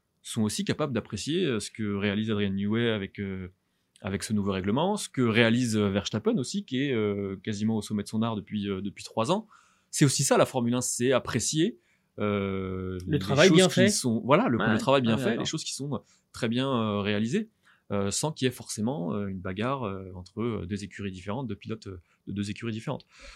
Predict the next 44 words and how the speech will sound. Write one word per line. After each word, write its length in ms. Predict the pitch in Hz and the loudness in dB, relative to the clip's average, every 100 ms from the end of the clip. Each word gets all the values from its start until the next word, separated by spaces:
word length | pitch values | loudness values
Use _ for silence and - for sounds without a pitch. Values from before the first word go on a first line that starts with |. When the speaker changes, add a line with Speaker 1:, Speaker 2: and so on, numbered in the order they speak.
| - | -10
Speaker 2:
Sans 140 | - | 2
Speaker 1:
Donc, 80 | - | 4
Speaker 2:
compter 220 | 180 151 | 6 4
que 60 | 175 | 4
la 60 | 135 | 4
bagarre 340 | 151 143 139 | 4 4 2
du 80 | 131 | 2
midfield, 540 | 135 131 196 196 135 - _ | 0 0 -2 -2 -4 -8 _
elle 200 | 135 127 | -6 -6
vaut 220 | 123 151 | -2 -4
quand 140 | 143 135 | 0 0
même 220 | 143 156 | 2 0
son, 440 | 135 135 127 131 - - - - | -2 -2 -2 -4 -8 -16 -20 -14
son, 420 | 143 139 127 120 | -8 -6 -6 -8
son, 240 | - 127 | -8 -8
son 160 | 113 127 | -6 -6
pesant 320 | 135 131 131 | -2 0 2
d'or 160 | 135 131 | 4 4
aussi, 240 | 139 233 | 2 0
parce 180 | - - | 0 0
que, 220 | 147 123 - - _ | 0 -2 -6 -20 _
euh, 300 | 113 113 107 | -10 -8 -6
bah, 120 | 104 110 | -8 -8
c'est 180 | - 135 | -8 -8
très, 280 | - 170 160 | -4 -2 -2
très 180 | - | -2
serré 320 | 139 156 160 143 | -4 -2 -2 -4
dans 140 | 120 | -6
cette 220 | 117 131 | -4 -2
zone-là. 260 | 131 143 165 | 2 4 2
Là, 140 | 151 | 0
c'est 160 | 113 131 | -4 -4
vraiment 240 | 123 139 | 0 0
très 160 | 156 147 | 0 -2
compliqué. 400 | 139 135 139 190 | -2 -2 0 0
On 120 | 151 | 2
a 80 | 131 | 0
vu 160 | 120 147 | -2 -2
en 100 | 226 | -2
plus, 260 | 160 143 - - - - | -6 -8 -12 -20 -20 -6
euh, 120 | 110 | -2
le, 280 | 113 127 113 - _ | 2 2 2 -6 _
le 180 | 135 135 | 2 4
réveil, 520 | 135 147 151 160 135 | 6 4 4 4 2